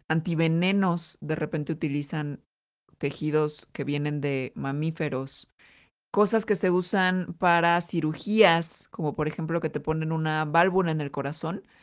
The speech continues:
que se usó, que se hizo con algún tejido de cerdo o de vaca.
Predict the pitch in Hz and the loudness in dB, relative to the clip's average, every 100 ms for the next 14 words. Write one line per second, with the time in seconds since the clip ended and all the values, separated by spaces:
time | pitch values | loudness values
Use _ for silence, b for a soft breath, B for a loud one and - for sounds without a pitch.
0 | b b - 151 143 139 143 151 147 160 | b b 2 4 6 4 2 0 0 0
1 | 160 165 160 - - 156 151 143 165 165 | 2 4 4 0 -4 -2 0 2 2 0
2 | 165 160 143 147 151 160 160 160 156 156 | 0 0 0 -2 -2 -2 -2 0 4 4
3 | 151 - 135 139 160 165 165 160 151 135 | 2 -2 -6 0 2 2 4 2 2 0
4 | 139 170 165 165 | 0 0 0 -6